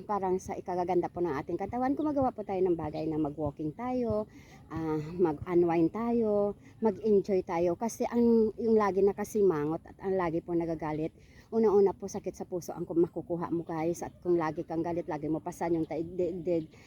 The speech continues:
para bang nasa sayo na lahat. Sana ikokontrol mo po yung sarili mo na magkaroon ka po ng hat-, happy time sa mga kaibigan mo,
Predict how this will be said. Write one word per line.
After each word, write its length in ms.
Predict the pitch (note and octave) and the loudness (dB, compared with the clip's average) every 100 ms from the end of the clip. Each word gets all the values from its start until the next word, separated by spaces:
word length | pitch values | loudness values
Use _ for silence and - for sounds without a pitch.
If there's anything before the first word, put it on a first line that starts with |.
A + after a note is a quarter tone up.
| - - | -18 -6
para 240 | A3 G#3+ | -2 0
bang 240 | F#3+ G3 | 2 6
nasa 180 | G#3+ G#3 G#3+ | 6 4 -4
sayo 240 | G3 F3+ | 0 2
na 80 | F3+ | 2
lahat. 400 | F3 E3 F3+ - | 0 -2 -8 -6
Sana 320 | A#3+ G#3+ G#3 | 0 0 0
ikokontrol 480 | G3+ G#3 G3+ G3 F#3 | -2 -4 -2 0 2
mo 80 | F3+ | 0
po 80 | F3 | 0
yung 160 | F3+ | -4
sarili 400 | F#3 F3 D#3+ D#3+ | -4 -6 -4 -2
mo 240 | D3+ D#3+ - - - A3+ | -2 -2 -6 -14 -6 0
na 80 | A3 | 2
magkaroon 480 | G3 G#3 F#3+ F#3 | 2 0 0 0
ka 80 | F#3 | -2
po 160 | - G3 | 4 6
ng 160 | G3+ | 6
hat-, 240 | G#3+ A3+ - F3 | 2 -4 -8 -8
happy 320 | F#3 F3 - | -8 -8 -6
time 320 | E3+ E3+ G3 | -2 2 2
sa 160 | G#3+ G3 | 2 0
mga 240 | E3 - | 0 -2
kaibigan 480 | D3 F3 E3+ B3 C#4 | -2 0 0 2 0
mo, 320 | B3+ A#3 | 2 0